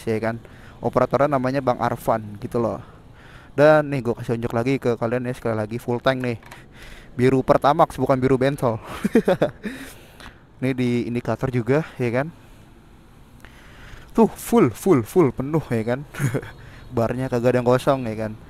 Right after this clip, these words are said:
Dan kemarin seratus dua puluh ribu, delapan puluh ribu Pertamax, eh, empat puluh ribu V Power, gue mendapatkan sekitar tiga ratus tujuh puluh satu kilometer ya kan, koma delapan malah ya kan. Lumayan banyak dan konsumsi rata-ratanya ya satu liternya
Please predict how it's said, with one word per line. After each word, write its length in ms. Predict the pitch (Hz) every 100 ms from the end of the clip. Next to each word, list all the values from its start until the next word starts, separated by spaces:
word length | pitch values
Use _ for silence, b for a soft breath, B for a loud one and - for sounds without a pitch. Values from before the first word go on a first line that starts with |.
| B B -
Dan 240 | 156 175
kemarin 400 | 160 147 139 156
seratus 240 | 160 139 143
dua 120 | 143
puluh 200 | 127 131
ribu, 360 | 127 123 160 151
delapan 240 | 131 127
puluh 160 | 123 127
ribu 200 | 123 127
Pertamax, 720 | - - 123 123 156 156 -
eh, 500 | - 131 123 123 123 120
empat 160 | 127 120
puluh 240 | 127 131
ribu 160 | 120 123
V 160 | 131
Power, 400 | - 120 139 160 - B B B B -
gue 160 | 139
mendapatkan 800 | 147 139 123 - 117 - 151 156
sekitar 800 | 160 143 - 123 - 156 151 151 156 - B B B B -
tiga 240 | 127 127
ratus 320 | 123 120 151 -
tujuh 160 | 123 123
puluh 160 | 120
satu 240 | 117 113 135
kilometer 560 | 120 113 110 - 113 101 107
ya 80 | 104
kan, 240 | 110 113 - - -
koma 160 | 117
delapan 320 | 117 123 139
malah 240 | 117 107 104 -
ya 240 | 120 117
kan. 40 | 127 - B B B B -
Lumayan 160 | 120 123
banyak 360 | 117 117 139 -
dan 400 | 127 131 135 135
konsumsi 480 | - 113 120 - 120
rata-ratanya 480 | 113 117 113 117 151
ya 80 | 151
satu 160 | 127 117
liternya 320 | 113 139